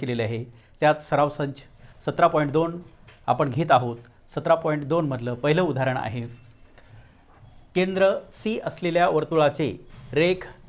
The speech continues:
पीक्यू व रेख आरएस हे व्यास, हे व्यास काटकोन, काटकोनात छेदतात, तर कंस पीएस, तर कंस पीएस आणि कंस एसक्यू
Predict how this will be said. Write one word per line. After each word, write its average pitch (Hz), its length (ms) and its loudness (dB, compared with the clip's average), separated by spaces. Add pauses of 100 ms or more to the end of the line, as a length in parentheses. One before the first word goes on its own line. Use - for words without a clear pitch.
(240)
पीक्यू 185 340 -2 (600)
व 156 100 4
रेख 165 400 2 (120)
आरएस 151 480 2 (360)
हे 180 80 4
व्यास, 151 420 4 (1040)
हे 190 80 4
व्यास 160 380 0
काटकोन, 196 540 2 (220)
काटकोनात 196 500 0
छेदतात, 139 340 0 (580)
तर 165 220 6 (340)
कंस 180 300 0
पीएस, 170 420 -2 (1400)
तर 185 180 4
कंस 190 360 -2 (100)
पीएस 170 380 0 (100)
आणि 180 220 0
कंस 185 320 -2 (460)
एसक्यू 180 440 0